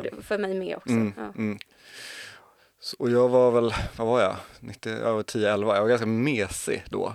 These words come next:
Speaker 1: alltså, eller mesigare än vad jag är idag. <laughs> Eh, och jag var lite orolig när jag skulle, kom ihåg, att när jag skulle se dem, när de skulle sändas. Så jag spelade in dem på V H S. Jag var ändå så här,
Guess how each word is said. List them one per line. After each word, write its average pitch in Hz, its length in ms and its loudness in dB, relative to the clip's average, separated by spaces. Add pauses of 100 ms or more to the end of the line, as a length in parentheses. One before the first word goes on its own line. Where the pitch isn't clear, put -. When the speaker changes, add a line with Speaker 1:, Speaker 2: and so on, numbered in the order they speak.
Speaker 1:
alltså, 120 220 0
eller 113 120 2
mesigare 123 600 6 (140)
än 107 60 0
vad 104 100 4
jag 101 80 6
är 101 40 4
idag. 110 360 4 (300)
<laughs> 120 60 -10 (800)
Eh, 101 360 2
och 107 440 2 (560)
jag 117 100 0
var 123 80 4
lite 147 200 2
orolig 147 300 4
när 127 80 0
jag 95 80 -4
skulle, 101 300 0
kom 107 140 -8
ihåg, 95 200 -2
att 98 80 -2
när 110 60 -4
jag 104 100 -4
skulle 104 200 -6
se 131 420 0
dem, 90 200 -4
när 104 60 -2
de 101 80 -2
skulle - 200 -10
sändas. 113 680 -4 (120)
Så - 220 -8
jag 113 60 0
spelade 120 360 2
in 123 60 2
dem 127 80 2
på 123 100 0
V 107 140 4
H 90 80 2
S. - 220 -8
Jag 107 60 2
var 107 80 2
ändå 113 160 0
så - 100 -2
här, 92 180 2